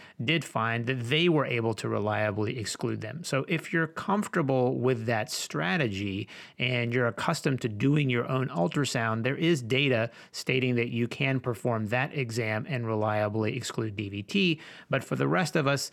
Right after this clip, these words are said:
it's going to be the standard approach, risk stratification with a Wells score, possibly a D dimer, uh, and if they're moderate or high risk, just going directly to the ultrasound examination.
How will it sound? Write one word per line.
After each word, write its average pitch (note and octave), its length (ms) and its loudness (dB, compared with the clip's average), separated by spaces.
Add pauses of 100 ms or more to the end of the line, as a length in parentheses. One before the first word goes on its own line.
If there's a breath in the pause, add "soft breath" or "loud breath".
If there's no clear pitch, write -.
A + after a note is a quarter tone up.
(220 loud breath)
it's C3+ 200 -2
going C#3 320 2
to B2+ 100 -2
be A#2 260 2
the A2+ 160 0
standard D#3 400 0
approach, - 580 -6 (140)
risk C#3+ 280 -2
stratification B2+ 920 -2 (300 soft breath)
with A#2+ 140 0
a G#2+ 80 2
Wells B2+ 320 2
score, C3 540 2 (720 loud breath)
possibly C#3 440 2
a B2+ 80 4
D B2+ 180 2
dimer, A2+ 520 2 (320 loud breath)
uh, B2 40 -4 (120)
and B2+ 140 0
if - 140 -4
they're G#2+ 360 0
moderate C3 440 2
or B2 100 0
high - 180 -2
risk, A2+ 380 0
just - 240 -2
going A2+ 240 0
directly A#2 680 0
to B2+ 100 0
the B2 100 -2
ultrasound A2 560 -2
examination. G2+ 720 -4